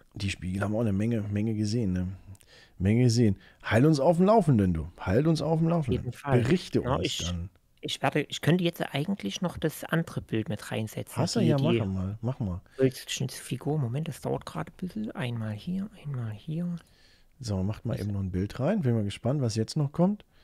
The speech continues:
Speaker 1: Ja,
Speaker 2: Ja,
Speaker 1: oder die
Speaker 2: das
Speaker 1: Statue, ne? Könnte es auch halt sein, schreibt Serenity, ne? Das ist halt immer die Frage. Bei Statuen, solche großen, kräftigen Statuen, weißt du auch nie, was da drin ist, ne?
Speaker 2: So, ist drin.
Speaker 1: Okay, warte, ich mach's auch mal auf.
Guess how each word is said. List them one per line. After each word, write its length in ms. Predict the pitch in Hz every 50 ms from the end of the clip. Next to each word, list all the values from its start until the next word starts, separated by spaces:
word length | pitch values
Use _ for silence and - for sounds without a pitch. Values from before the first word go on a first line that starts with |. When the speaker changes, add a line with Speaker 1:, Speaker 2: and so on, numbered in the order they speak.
| _ _ _ - - _ -
Speaker 1:
Ja, 80 | 113 107
Speaker 2:
Ja, 40 | 104
Speaker 1:
oder 140 | 120 156
die 60 | 160 170
Speaker 2:
das 60 | 165
Speaker 1:
Statue, 500 | 135 - 180 185 202 202 180 - 110 95
ne? 180 | 98 117 147 143
Könnte 220 | - 156 147 147
es 20 | -
auch 280 | - 160 175 185 - -
halt 200 | 92 78 90 92
sein, 300 | - 98 95 95 95 98
schreibt 280 | - - 101 95 -
Serenity, 460 | - 95 90 90 95 90 90 - 101
ne? 160 | 98 98 120 131
Das 200 | 120 123 117 123
ist 160 | 120 - -
halt 120 | 131 110
immer 160 | - 101 104
die 120 | 104 98 95
Frage. 520 | - - - 107 107 107 92 - 82 85 - _ - - - _ - _ _ _ _ _ _ _ _ _ _ _ _ - -
Bei 100 | 98 98
Statuen, 600 | - - - 107 107 143 180 - 214 233 240 226
solche 260 | 180 165 151 143 139
großen, 720 | 131 - - - 160 175 - - 175 165 - - - -
kräftigen 420 | - - 139 139 - - 139 120 117
Statuen, 460 | - - - 87 110 - - 175 160
weißt 220 | 147 151 - -
du 60 | 170
auch 120 | 151 147 -
nie, 160 | 151 156 147
was 140 | 151 143 -
da 100 | - 143
drin 300 | 131 139 143 175 160 95
ist, 180 | 76 - -
ne? 200 | - 95 104 135 - -
Speaker 2:
So, 160 | 135 120 113 107 - - -
ist 200 | - 160 - -
drin. 260 | - - 135 131 117 - - - _ _ _ _ _ _ _
Speaker 1:
Okay, 440 | - 92 92 92 - - 110 117 135
warte, 140 | 131 120 104
ich 140 | 104 -
mach's 180 | 107 104 101 -
auch 80 | - 110
mal 160 | 123 135 -
auf. 340 | - - 127 135 147 151